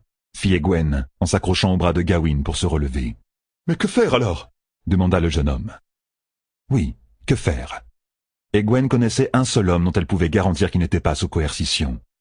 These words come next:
En tout cas, pas tissé par Mogedienne. Un garçon qui était immunisé contre les effets du Saïdar et du Saïdin. « Matrim Koton, » dit-elle.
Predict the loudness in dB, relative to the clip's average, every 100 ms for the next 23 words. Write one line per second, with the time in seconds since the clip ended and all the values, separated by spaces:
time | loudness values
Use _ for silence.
0 | _ -10 -6 -2 2 2 0 _ _ -4
1 | -2 0 0 2 0 0 -2 -2 -4 -10
2 | -16 _ _ _ _ _ _ _ _ _
3 | 0 2 2 0 2 0 0 2 2 2
4 | 2 2 0 0 2 2 0 0 0 0
5 | 0 0 0 0 -2 -2 -2 -2 -2 -6
6 | -6 -10 _ _ _ _ _ _ _ -2
7 | 0 0 0 0 0 -2 -2 -8 _ _
8 | _ -4 0 0 0 -2